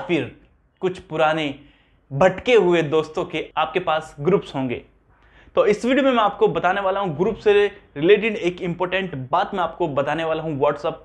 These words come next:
में जो ग्रुप्स होते हैं, आप जब कोई इन्फॉर्मेशंस बताते हो वहाँ पे या दिखाते हो या जो भी आप मैसेज वहाँ पर डालते हो,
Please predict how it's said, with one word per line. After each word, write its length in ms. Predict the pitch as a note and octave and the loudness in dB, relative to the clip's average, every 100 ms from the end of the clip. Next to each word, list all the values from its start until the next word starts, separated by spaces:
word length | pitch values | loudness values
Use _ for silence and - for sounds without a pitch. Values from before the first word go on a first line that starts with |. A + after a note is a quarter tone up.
| - | -8
में 120 | D#3+ | -4
जो 120 | D3 D3 | 0 0
ग्रुप्स 380 | D#3 G3+ - | 2 0 0
होते 220 | D#3 D3+ D#3+ | -6 -4 -6
हैं, 180 | E3+ - - | -8 -8 -2
आप 220 | F3+ G3+ D3 | 0 0 -2
जब 140 | F3 F3+ | -2 2
कोई 120 | F#3+ | 0
इन्फॉर्मेशंस 880 | G3 F#3 E3+ F#3+ F3+ F3 G3 F#3 - - | 0 -2 -4 -2 -2 -2 -4 -6 -12 -14
बताते 520 | C3+ C3 C#3+ D#3 D#3+ | -10 -6 -2 -2 -2
हो 80 | F#3 | -2
वहाँ 120 | E3+ | -2
पे 120 | E3 | -2
या 100 | E3+ | -2
दिखाते 460 | D#3 C#3+ D#3+ D3+ E3+ | -2 -4 -4 -4 0
हो 280 | D#3 D#3+ D#3+ - - - | 0 0 -4 -14 -20 0
या 60 | A3 | 2
जो 140 | A3+ | 4
भी 120 | A3+ A#3+ | 4 2
आप 300 | D#3+ F3 F3 | 0 -2 -2
मैसेज 300 | E3+ E3+ E3+ | -4 -4 -4
वहाँ 180 | D#3 E3 | -4 -4
पर 160 | F3+ | -2
डालते 400 | E3+ C#3 D#3 E3 | 0 2 2 2
हो, 120 | E3+ | 0